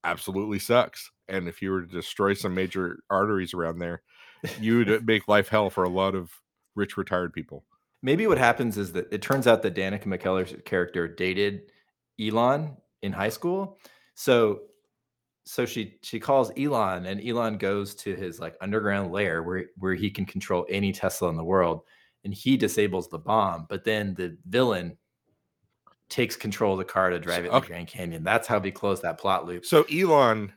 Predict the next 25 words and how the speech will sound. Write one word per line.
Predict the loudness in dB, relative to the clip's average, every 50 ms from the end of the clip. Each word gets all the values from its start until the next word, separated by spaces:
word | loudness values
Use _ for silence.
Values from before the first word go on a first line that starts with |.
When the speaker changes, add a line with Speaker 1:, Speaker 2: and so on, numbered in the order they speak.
| _ -4
Speaker 1:
is | -2 0 0
in | 0 0 0
the | 0
movie | 0 0 0 0 0 -4 -8 -16 -18 -18 _ 2
Speaker 2:
<laughs> | 4 4 4 2 0 -4 -6 -6 -2 0
Speaker 1:
and | 2 4
is | 4 4 4 4
really | 4 6 6 4
the | 4 2 4
hero | 6 6 8 8 8 8 6
of | 6 4
the | 4
Speaker 2:
Yeah. | 2 2
Speaker 1:
movie. | -2 -8 -10 -14 -18 -18 -20 -20 -20 _ _ _ _ _ _ -12 -12 -12 -12 _ _ _ _ -20 -20 -20 _ _ _ -18 -16 -10 -2
'Cause | 0 0 0 2
he | 2 0
disarms | 2 2 2 4 8 8 8 8 8 4
the | 2 0 4
bomb | 6 8 8 8 8 6
remotely | 4 4 4 4 4 4 2 0 0
from | 0 2 0 2
this | 0 -2 -2 -4 -6
mo-, | -8 -6 -6
moon | -6 -4 -4 -4 -4 -4 -4
base. | -6 -6 -8 -10 -14 -16 -18